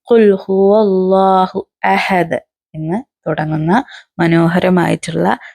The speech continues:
സൂറത്താണ് അൽ ഇഖ്ലാസ്. മറ്റ് നാമങ്ങൾ സൂറത്തുൽ അസാസ്, അടിത്തറ എന്നും സൂറത്തുൽ മഅരിഫ, വിജ്ഞാനം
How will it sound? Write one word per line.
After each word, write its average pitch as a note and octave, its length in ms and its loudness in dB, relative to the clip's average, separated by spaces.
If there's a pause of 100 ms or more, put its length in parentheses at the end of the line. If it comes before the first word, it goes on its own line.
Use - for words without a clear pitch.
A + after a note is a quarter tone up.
(120)
സൂറത്താണ് D#3+ 720 0 (200)
അൽ E3 140 -2
ഇഖ്ലാസ്. E3 580 -2 (520)
മറ്റ് G3+ 320 0
നാമങ്ങൾ F#3 600 2 (280)
സൂറത്തുൽ F#3+ 480 0 (140)
അസാസ്, - 560 -2 (120)
അടിത്തറ F#3 560 0
എന്നും G3+ 540 -2 (400)
സൂറത്തുൽ G#3 500 0
മഅരിഫ, G3 680 0 (420)
വിജ്ഞാനം F#3 840 -2